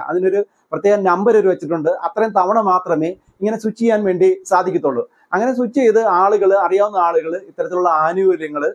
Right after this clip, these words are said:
ധാരാളമായിട്ട് നേടാറുണ്ട്. ഒരു സാധാരണക്കാരൻ ബാങ്കിലേക്ക് ലോണിന് ചെല്ലുന്ന സമയത്ത് അവിടെയുള്ള ഉദ്യോഗസ്ഥര് സാധാരണയായിട്ട് ഇത്തരത്തിൽ ഫ്ലോട്ടിംഗ് ടൈപ്പിലുള്ള പലിശ ഫിക്സ് ചെയ്ത് ലോൺ എടുക്കാൻ വേണ്ടിയാണ് ഈ ഉപഭോക്താക്കളെ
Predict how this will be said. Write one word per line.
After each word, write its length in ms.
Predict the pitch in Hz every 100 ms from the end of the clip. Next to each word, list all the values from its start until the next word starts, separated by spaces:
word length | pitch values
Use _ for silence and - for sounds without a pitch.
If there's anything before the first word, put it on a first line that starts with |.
| -
ധാരാളമായിട്ട് 720 | 151 165 185 165 156 147 185 190 -
നേടാറുണ്ട്. 480 | 185 185 180 151 113 - -
ഒരു 160 | 190 254
സാധാരണക്കാരൻ 720 | 226 233 262 269 254 254 247 247 202
ബാങ്കിലേക്ക് 500 | 190 220 226 226 233 185
ലോണിന് 420 | 185 202 233 233
ചെല്ലുന്ന 380 | 226 190 208 208
സമയത്ത് 500 | 208 175 175 156 151 151 _ _ -
അവിടെയുള്ള 580 | 160 208 233 220 220 208
ഉദ്യോഗസ്ഥര് 680 | 156 185 208 208 185 170 170 -
സാധാരണയായിട്ട് 600 | 156 156 180 190 175 170
ഇത്തരത്തിൽ 320 | 180 175 160 180
ഫ്ലോട്ടിംഗ് 520 | 156 175 202 226 208
ടൈപ്പിലുള്ള 400 | 180 175 180 175 175
പലിശ 260 | 165 165 185 185 -
ഫിക്സ് 180 | 156 -
ചെയ്ത് 300 | 202 170 160 185 _ _ -
ലോൺ 280 | 180 233 220
എടുക്കാൻ 320 | 196 196 196
വേണ്ടിയാണ് 380 | 190 180 175 180 185 _ _ 175
ഈ 80 |
ഉപഭോക്താക്കളെ 680 | 196 160 208 214 208 202 202